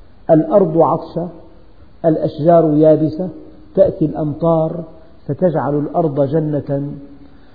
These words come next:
وتجعل الأشجار منتعشة مروية، آه، تحمل الثمار وما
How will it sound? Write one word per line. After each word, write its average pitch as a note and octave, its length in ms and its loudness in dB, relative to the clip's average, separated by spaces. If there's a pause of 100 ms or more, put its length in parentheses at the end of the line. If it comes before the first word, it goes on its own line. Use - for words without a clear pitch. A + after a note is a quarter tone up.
(220)
وتجعل D3 520 0
الأشجار C#3+ 760 -2 (920)
منتعشة D3+ 840 -4 (640)
مروية، D3 800 2 (920)
آه، C3 320 -2 (520)
تحمل D#3 400 -2
الثمار D3 680 -2 (680)
وما D3 400 0